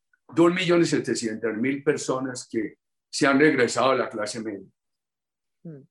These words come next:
Speaker 1: Eh, la, la angustia, el escozor,
Speaker 2: Claro.
Speaker 1: este aumento de la pobreza, eh, eso genera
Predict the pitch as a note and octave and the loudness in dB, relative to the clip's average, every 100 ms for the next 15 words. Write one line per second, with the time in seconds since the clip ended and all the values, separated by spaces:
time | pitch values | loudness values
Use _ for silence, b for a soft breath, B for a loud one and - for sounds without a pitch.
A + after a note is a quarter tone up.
0 | _ - A2+ A2+ A2 G#2+ - A#2 A2+ G#2+ | _ -4 0 2 2 0 -8 -4 -2 -2
1 | - - B2+ A#2 A#2 F3 - - G#2 F#2+ | -4 -6 -2 -2 0 -2 -2 -8 -8 -6
2 | - - - - D3+ D3+ - _ _ _ | -10 -6 -6 0 0 0 -8 _ _ _
3 | - E3+ D3 C#3+ - G3+ D#3+ B2+ B2+ C3+ | -10 -4 -2 -4 -2 2 4 4 2 2
4 | D#3 A#2+ - - A#2+ C3 E3 E3 - _ | 2 2 -2 -8 -6 -4 -4 -6 -10 _
5 | _ C3+ - C#3 C3+ F3 D#3 D3 A#2+ C3 | _ -4 -2 -2 0 0 0 0 -2 -2
6 | D3 D#3 | -2 -4